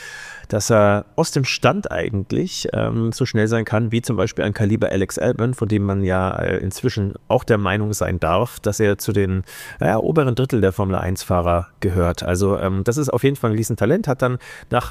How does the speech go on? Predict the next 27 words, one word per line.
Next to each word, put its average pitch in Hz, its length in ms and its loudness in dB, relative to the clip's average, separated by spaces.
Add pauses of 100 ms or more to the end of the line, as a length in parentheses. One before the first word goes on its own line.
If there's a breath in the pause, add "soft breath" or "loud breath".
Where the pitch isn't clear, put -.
äh, 110 320 4
den 110 160 -2
ersten 117 240 0
drei 110 220 2
Rennen, 117 220 0
glaub 101 220 2
ich, 110 140 -6
die 117 100 2
hat 107 120 0
er 101 100 2
wirklich 110 240 -2
blitzsauber 104 460 0
gefahren, 104 320 0
dann 104 240 2
den 104 120 0
ein 101 200 0
oder 104 160 2
anderen 101 460 0 (340 loud breath)
Crash 120 300 2
gehabt, 104 380 -2
ähm, 101 520 2 (380)
teilweise 117 340 4
auch 110 80 4
sehr 123 140 2
spektakulär, 120 880 0
ähm, 113 560 0
mit, 113 240 0